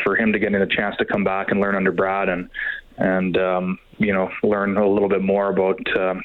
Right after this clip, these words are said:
you know, developing guys for pro hockey, I think that's gonna be a real advantage. And, you know, I think, I think for Luke, having a guy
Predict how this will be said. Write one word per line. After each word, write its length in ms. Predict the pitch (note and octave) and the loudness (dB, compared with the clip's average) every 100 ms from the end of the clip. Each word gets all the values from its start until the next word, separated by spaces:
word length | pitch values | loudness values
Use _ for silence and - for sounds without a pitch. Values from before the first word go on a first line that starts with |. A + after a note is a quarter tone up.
| - | -2
you 100 | G#2+ | 0
know, 100 | G2 | 0
developing 440 | F#2+ G2+ G2 G#2 | 0 0 2 2
guys 220 | G2 G2+ - | 0 0 -2
for 80 | G#2 | -2
pro 300 | - G2 F#2 | 0 0 2
hockey, 340 | F#2 - B2+ | 0 0 0
I 60 | G#2 | 0
think 120 | G2 | -2
that's 140 | G2 | -2
gonna 160 | - G2 | -2 0
be 120 | F#2+ | 2
a 60 | F#2 | 2
real 260 | G2 F#2+ | 4 2
advantage. 500 | F2+ F#2+ F#2 G2 F#2 F#2+ | 0 -2 -2 -2 -2 -4
And, 100 | F#2 - - - - - | -2 -2 0 -2 -4 -4
you 100 | G#2+ | -2
know, 180 | F#2+ F#2+ | 0 0
I 100 | F#2+ | 0
think, 240 | - G2 F2 - - | -2 -2 -4 -6 -2
I 120 | G#2+ | 0
think 160 | A2 G#2 | 0 0
for 140 | A2 | 0
Luke, 220 | G#2+ A2 - | 2 0 -2
having 460 | - - G#2+ G#2 | -2 0 0 0
a 40 | G2 | 0
guy 500 | F#2+ G2+ G#2 G2+ | 0 0 0 0